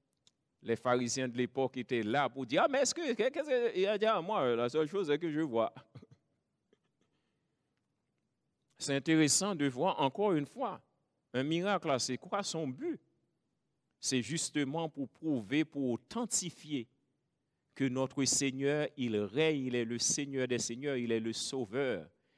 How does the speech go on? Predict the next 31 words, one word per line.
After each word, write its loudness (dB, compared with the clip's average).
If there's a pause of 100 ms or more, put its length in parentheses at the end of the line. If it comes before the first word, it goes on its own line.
(120)
il 4
est 8
le 0
Dieu 0
fait -4
homme 6 (220)
qui -4
se -2
promène 0
au 2
milieu 2
de 4
nous. 4 (1500)
Le 0
miracle 4
est 6
là 4
comme 2 (160)
signature 2
de -2
Dieu. -8 (2000)
Donc, 2
voilà 8
pourquoi, 6 (240)
dans 0
chaque 2
enseignement 2
que -4
le 4
Seigneur 2
donnait, 0